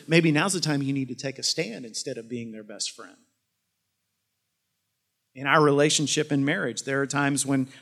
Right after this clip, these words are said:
I look back on big conflicts we've had and how during the midst of that conflict, it was all her fault. And some of you are like, um, "We know Carrie. Sorry, dude, but it was you." Okay, whatever. But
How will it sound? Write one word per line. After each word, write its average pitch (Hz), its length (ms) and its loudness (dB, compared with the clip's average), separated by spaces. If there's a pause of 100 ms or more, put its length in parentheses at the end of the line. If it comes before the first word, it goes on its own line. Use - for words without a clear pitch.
I 143 140 8
look 170 240 6
back 160 260 2
on 143 220 0
big 143 240 0
conflicts 147 540 -2
we've 156 180 -6
had 113 340 -6 (400)
and 135 140 -8
how 151 180 6
during 156 380 4
the 143 80 0
midst 151 300 -2
of 151 40 -6
that 151 180 0
conflict, 143 560 -8
it 180 140 -12
was 127 180 -10
all 151 420 -6
her 123 180 -12
fault. - 640 -18 (1040)
And 143 100 -8
some 196 200 6
of 170 100 2
you 165 160 4
are 156 60 4
like, 135 260 0 (560)
um, 135 480 -8
"We 185 240 -4
know 156 280 -2
Carrie. 147 580 -6 (160)
Sorry, 147 380 -8
dude, 120 280 -10
but 117 160 -12 (640)
it 214 160 4
was 139 160 2
you." 120 320 -6 (520)
Okay, 156 320 8
whatever. 135 520 8 (280)
But 160 360 8